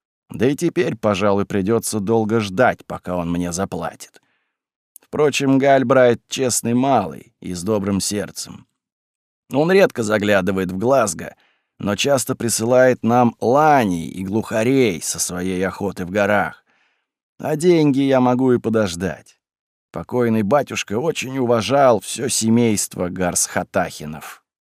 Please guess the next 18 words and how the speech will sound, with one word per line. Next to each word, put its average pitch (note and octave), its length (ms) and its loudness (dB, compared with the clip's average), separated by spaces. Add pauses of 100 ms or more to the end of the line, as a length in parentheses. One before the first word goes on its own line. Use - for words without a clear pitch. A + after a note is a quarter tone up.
(480)
Когда G#2+ 320 2
подали B2+ 420 2
ужин, D3 360 0
я A2+ 180 4
стал C3+ 280 0
искать A#2+ 380 2
глазами B2+ 760 2
Эндрю C3+ 480 2
Ферсервиса — B2 1080 0 (580)
но C#3 260 6
мой D#3 220 6
верный D#3 360 4
телохранитель C3+ 800 2
исчез C3 540 0
с - 60 -6
самого G#2 360 0
начала G#2+ 420 0
схватки. - 580 -4